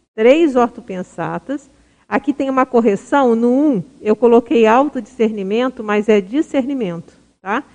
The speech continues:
Porque lá, na, se vocês forem buscar, a página tá certa lá na, na referência bibliográfica, mas,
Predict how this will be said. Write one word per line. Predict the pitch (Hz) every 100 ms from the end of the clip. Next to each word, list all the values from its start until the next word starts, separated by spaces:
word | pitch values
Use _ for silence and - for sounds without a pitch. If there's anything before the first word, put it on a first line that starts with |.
| _ _ _
Porque | _ 240
lá, | 190 202 240
na, | 226
se | - 233
vocês | 214 240 226
forem | - 214 208
buscar, | 190 185 - 208
a | 196
página | 254 262 311 294
tá | 311 302
certa | - 226 220 -
lá | 190 196
na, | 196 185 160 - _ _ _ _ _ _ _ _ _
na | 202
referência | 220 214 214 208 214
bibliográfica, | 214 208 214 202 151 - - - 156
mas, | 170 180 185 190 - -